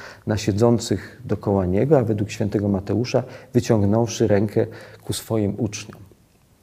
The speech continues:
Wypowiedzi te stają się okazją dla Jana Pawła drugiego, by pomóc nam głębiej popatrzeć na macierzyństwo Maryi.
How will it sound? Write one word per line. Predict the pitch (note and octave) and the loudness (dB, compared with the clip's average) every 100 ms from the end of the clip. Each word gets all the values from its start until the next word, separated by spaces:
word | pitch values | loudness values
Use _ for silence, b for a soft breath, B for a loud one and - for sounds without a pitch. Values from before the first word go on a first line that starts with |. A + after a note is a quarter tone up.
| _ _ - _ _ _ _ _ _ _ _ - B B B B B B _ - | _ _ -20 _ _ _ _ _ _ _ _ -20 B B B B B B _ -8
Wypowiedzi | A#2+ A2 A#2 D3+ D3+ | -2 4 8 8 6
te | - | 2
stają | A#2 C3 C3 G#2 | 0 4 6 4
się | - A#2+ | 2 0
okazją | A#2 - A#2 A2+ G#2+ | 0 2 2 2 2
dla | G2 | 2
Jana | G#2+ G#2 | 2 2
Pawła | G#2+ G#2+ A2+ | 0 0 0
drugiego, | F#2 G2 G2+ F2+ A#2 C#3 B B B | 0 -2 0 2 4 4 B B B
by | A2+ | -4
pomóc | - B2 B2 A2+ | 2 4 4 2
nam | G#2+ G#2 | 2 0
głębiej | F#2+ A2+ C#3 D3+ D3+ C3 A#2+ A#2 | 2 6 8 8 6 4 4 2
popatrzeć | B2+ - - G2+ G2+ - G2 | -2 -10 -2 -2 -2 -4 -2
na | G2 | 0
macierzyństwo | G2+ G2+ G2 G#2+ G#2+ - | -2 -4 -4 -4 -6 -4
Maryi. | F#2 F2+ F2+ | -4 -2 -6